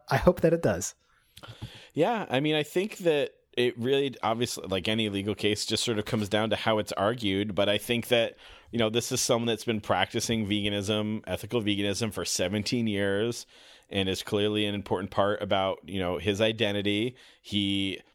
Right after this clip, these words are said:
Speaker 2: there's lots of photos of him at protests, and he, like, he's engaging in it.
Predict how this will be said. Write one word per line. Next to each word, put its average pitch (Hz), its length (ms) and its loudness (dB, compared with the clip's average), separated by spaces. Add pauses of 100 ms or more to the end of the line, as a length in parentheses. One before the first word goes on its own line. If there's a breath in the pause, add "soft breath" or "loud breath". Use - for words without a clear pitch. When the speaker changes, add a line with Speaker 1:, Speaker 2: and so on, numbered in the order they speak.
Speaker 2:
there's 98 160 0
lots 95 180 0
of 113 80 0
photos 113 280 0
of 104 100 -2
him 113 120 0
at 110 120 -4
protests, 107 680 0
and 98 100 -2
he, 101 80 -2
like, 92 160 -2
he's 113 240 -2
engaging 110 600 0
in 101 120 0
it. 120 220 -2